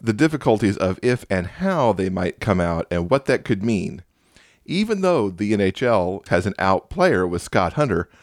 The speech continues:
who does make appearances in this book. Alongside their growing relationship, Shane and Ilya grapple with their rising success and status in the league,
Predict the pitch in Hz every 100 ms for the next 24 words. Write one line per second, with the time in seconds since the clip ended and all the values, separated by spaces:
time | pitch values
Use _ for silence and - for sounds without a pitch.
0 | _ _ _ - 135 123 147 165 151 143
1 | 98 - 160 107 90 90 - 107 104 90
2 | 90 95 95 85 80 90 - - _ _
3 | _ 117 156 214 - 190 160 127 120 113
4 | 104 98 117 117 92 90 82 _ - -
5 | 143 143 117 113 104 101 110 107 110 92
6 | 90 90 107 101 95 101 123 120 - -
7 | 110 107 107 - 92 90 98 104 98 90
8 | 78 80